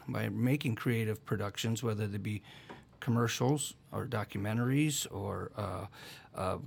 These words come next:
corporate media or any of that type of thing,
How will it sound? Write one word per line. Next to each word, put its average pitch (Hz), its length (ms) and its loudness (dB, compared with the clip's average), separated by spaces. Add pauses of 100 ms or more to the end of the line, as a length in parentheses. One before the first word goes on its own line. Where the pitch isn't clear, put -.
corporate - 520 4
media 135 680 8
or 120 180 2
any 127 180 6
of 120 100 0
that 123 200 0
type 131 220 0
of 135 60 -4
thing, 139 280 6